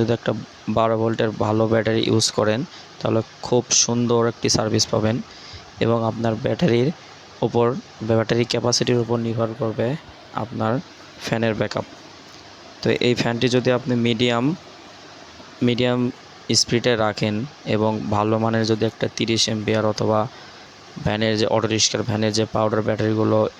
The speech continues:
পাওয়া যায় এগুলো যদি ইউজ করতে পারেন সবথেকে ভালো হয়, কারণ এই ফ্যান ওই ব্যাটারিতে ইউজ করলে মোটরটি খুব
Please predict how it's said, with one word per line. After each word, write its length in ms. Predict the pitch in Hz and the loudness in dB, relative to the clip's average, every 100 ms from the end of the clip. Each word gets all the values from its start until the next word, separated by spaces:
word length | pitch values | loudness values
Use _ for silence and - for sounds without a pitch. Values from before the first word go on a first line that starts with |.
| - | -2
পাওয়া 200 | 110 107 107 | 0 0 0
যায় 160 | 107 156 - - 101 | -2 -2 -6 -10 -4
এগুলো 220 | 104 107 107 | 0 2 2
যদি 200 | 107 107 107 | 0 0 0
ইউজ 140 | 104 - | 0 -2
করতে 220 | 110 - 107 | -4 -2 -2
পারেন 160 | 107 104 | 0 -2
সবথেকে 300 | - - 107 104 | -4 -2 -2 0
ভালো 140 | 101 101 101 | 2 2 0
হয়, 140 | 127 - - - - - - | -2 -4 -16 -20 -20 -20 -8
কারণ 240 | 110 107 107 110 | -2 -2 0 -2
এই 80 | 107 - | -2 -2
ফ্যান 220 | 110 113 120 - - - - - - - - - - | -2 -2 -4 -8 -20 -18 -18 -20 -20 -20 -20 -8 0
ওই 80 | 120 | 2
ব্যাটারিতে 380 | 117 113 117 117 113 | 2 2 0 2 2
ইউজ 160 | 113 - - | 2 0 0
করলে 240 | 110 110 113 | 2 2 2
মোটরটি 420 | 110 113 - 113 | 2 0 -2 -4
খুব 120 | - | -2